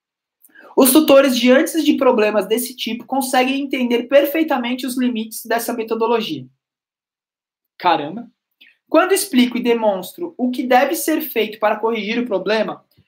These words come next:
que são necessários desconfortos mínimos, mas com resultados muito positivos e rápidos, de que tudo é feito com amor e respeito aos animais,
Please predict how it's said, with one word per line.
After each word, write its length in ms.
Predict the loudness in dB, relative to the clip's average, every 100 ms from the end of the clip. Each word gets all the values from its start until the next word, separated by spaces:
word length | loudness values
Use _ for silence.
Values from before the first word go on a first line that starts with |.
| _ _ _ _ _ -2
que 100 | 0
são 520 | 2 4 4 2 -4
necessários 840 | -4 -2 -2 -2 0 2 2 -2
desconfortos 960 | -4 -2 0 2 2 4 2 6 4 6
mínimos, 520 | 4 4 0 -6 -6
mas 240 | -2 -2
com 120 | -2 -4
resultados 480 | -4 0 0 0
muito 400 | -2 0 0 0
positivos 640 | 0 0 0 0 2 2 -2
e 80 | -4
rápidos, 840 | 2 2 2 -2 -10 -14 -18 -20 _ _ _ _ _ _ _ _ _ _ _ _ _ -16
de 240 | -8 -8
que 280 | -8 -12 -4
tudo 560 | 4 6 6 4 2 -4 _ _ _ _
é 340 | -2 -2 -4 -16
feito 500 | -6 -2 0 -2 -6
com 260 | -2 0 0
amor 440 | -2 -2 -2 -2
e 60 | -4
respeito 580 | -8 -10 -10 -8 -6
aos 140 | -8 -8
animais, 640 | -10 -4 -4 -4 -10 -20